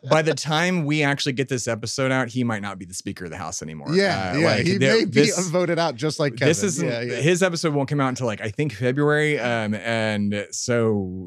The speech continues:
Speaker 1: like, this one, yeah, he's probably not gonna be Speaker anymore by then. But he is up for, uh, to be primaried, though. Um, just like every single person we are talking about on this podcast. So remember that. Vote in the primaries.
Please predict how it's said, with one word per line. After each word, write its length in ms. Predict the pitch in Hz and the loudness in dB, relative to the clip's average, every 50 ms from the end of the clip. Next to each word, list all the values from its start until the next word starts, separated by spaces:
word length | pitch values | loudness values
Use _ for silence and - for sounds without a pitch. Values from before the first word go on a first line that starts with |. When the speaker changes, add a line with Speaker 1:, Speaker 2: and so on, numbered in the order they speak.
| 107 | -4
Speaker 1:
like, 240 | 110 110 113 113 - | 0 2 2 2 2
this 220 | - 120 110 - - | 0 -2 -2 0 2
one, 280 | 139 139 135 135 - - _ _ - | 2 2 2 0 -2 -6 _ _ -12
yeah, 260 | 90 82 78 78 - | -10 -8 -8 -6 -4
he's 220 | - 110 117 104 | -2 -2 -2 -2
probably 180 | - - 92 82 | -2 -4 -4 -4
not 100 | 78 80 | -6 -10
gonna 80 | 87 82 | -10 -10
be 60 | 76 | -10
Speaker 280 | - - 82 76 - 80 | -10 -10 -10 -10 -10 -10
anymore 240 | 80 80 80 78 78 | -10 -10 -10 -8 -8
by 100 | 78 78 | -8 -8
then. 280 | 78 78 78 80 85 - | -8 -10 -10 -10 -10 -6
But 240 | - 92 85 - - - - - - - | -4 -4 -4 -4 -6 -12 -20 -20 -8 -2
he 280 | - 135 147 170 185 190 | 2 4 4 4 4 4
is 240 | 208 240 226 - 185 - | 4 2 2 -2 -4 -2
up 180 | 196 220 214 - | -2 -2 -2 -2
for, 300 | - 220 214 208 202 175 | -2 0 0 0 0 -2
uh, 160 | 180 190 208 202 | 0 0 0 0
to 120 | 175 208 | 0 0
be 80 | 208 190 | 0 0
primaried, 500 | - 180 185 233 214 131 107 98 87 - _ - | 2 2 2 2 2 0 -2 -4 -8 -10 _ -8
though. 220 | 104 90 73 - - _ _ - | -6 -6 -6 -8 -14 _ _ -4
Um, 360 | 117 117 113 107 107 107 104 | -2 0 0 0 0 -2 -2
just 220 | - - 165 - - | -2 -2 -2 0 0
like 200 | 170 - - _ - | -2 -2 -2 _ 0
every 380 | 165 175 151 175 185 196 156 | 0 0 2 0 0 0 -2
single 480 | 117 - - - 170 165 160 165 160 151 | -4 -4 -4 -2 0 0 2 2 0 0
person 500 | 143 - - 147 147 - 151 139 135 120 | 0 0 0 2 2 2 2 2 2 4
we 140 | 123 131 135 | 4 4 4
are 120 | 127 113 | 2 2
talking 420 | - - - 131 127 - 147 143 143 | 0 0 0 0 0 0 0 0 2
about 320 | 135 151 151 147 143 - _ _ _ _ _ _ - | 2 4 2 2 0 -2 _ _ _ _ _ _ 0
on 400 | 113 117 120 120 123 131 135 131 _ _ | 2 4 4 4 4 2 2 0 _ _
this 420 | - 120 120 117 113 - - - - _ _ | -2 0 2 2 2 0 -4 -8 -12 _ _
podcast. 580 | - 120 107 104 - - 104 - - - - - _ _ _ - | 0 2 2 2 0 -4 -8 -10 -10 -12 -14 -16 _ _ _ -10
So 340 | - - 113 98 85 76 - | -4 -2 -2 0 -2 -2 -2
remember 280 | - 98 135 185 190 151 | 0 4 4 6 6 6
that. 260 | 135 131 127 120 - _ _ _ _ - | 4 2 0 0 -2 _ _ _ _ -2
Vote 80 | 123 160 | 0 0
in 40 | 190 | 0
the 80 | 170 | 0
primaries. 500 | - - 190 190 175 147 131 123 123 117 | 0 2 2 2 4 4 4 2 2 0